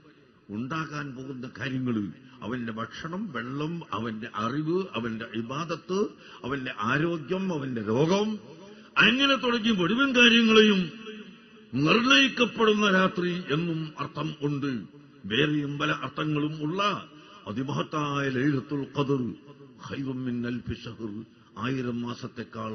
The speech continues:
ഖൈറാണെന്ന് പരിശുദ്ധ ഖുർആൻ പഠിപ്പിക്കുന്നു. ആ രാവ് ഇരുപത്തിയേഴാം രാവ് ആകാൻ വളരെ കൂടുതൽ സാധ്യതയുണ്ട്. അതുകൊണ്ട് അല്ലാഹു സുബ്ഹാനഹു വ തആല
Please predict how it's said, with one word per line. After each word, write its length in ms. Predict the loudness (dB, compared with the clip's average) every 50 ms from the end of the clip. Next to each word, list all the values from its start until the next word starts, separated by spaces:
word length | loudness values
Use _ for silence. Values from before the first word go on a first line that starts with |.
| -10 -10
ഖൈറാണെന്ന് 580 | -8 -8 -6 -6 -6 -6 -6 -6 -6 -6 -6 -6
പരിശുദ്ധ 400 | -6 -8 -10 -10 -12 -12 -14 -14
ഖുർആൻ 540 | -14 -14 -16 -16 -14 _ -14 -12 -12 -14 -14
പഠിപ്പിക്കുന്നു. 580 | -14 -16 -16 -16 -18 -20 -20 -20 -20 -20 -20 -20 -20 _ _ _ _ _ _ _ _ _ _ _ -6
ആ 140 | -4 -2 -2 -2 -4 -4
രാവ് 460 | -6 -6 -6 -4 -4 -2 0 2 2 0 0 -4 -10 -16 -20 -20 -20 -20 -20 -20 -20 -20 -20 _ -8
ഇരുപത്തിയേഴാം 840 | -6 -4 -4 -4 -4 -6 -6 -4 -4 -4 -2 -2 -4 -6 -6 -6 -8
രാവ് 240 | -6 -6 -6 -6 -8 -8 -6
ആകാൻ 460 | -4 -2 -2 -2 -2 -2 -2 -2 -2 -4 -6 -10 -14 -20 -20 -20 -20 -20 -20 -20 -16
വളരെ 380 | -10 -4 0 2 2 4 2
കൂടുതൽ 440 | 0 0 -4 -2 -2 -2 -2 -2 -4
സാധ്യതയുണ്ട്. 840 | -4 -2 -2 -2 0 0 0 2 4 6 6 6 4 2 2 2 2 0 -2 -4 -10 -16 -20 -12 -6 -2
അതുകൊണ്ട് 360 | -2 -2 0 0 -2 -2 -2
അല്ലാഹു 440 | -4 -4 -6 -4 -4 -4 -4 -6 -6
സുബ്ഹാനഹു 680 | -8 -8 -10 -10 -8 -6 -6 -6 -6 -6 -6 -6 -4
വ 140 | -4 -4 -6
തആല 340 | -6 -6 -4 -4 -2 -2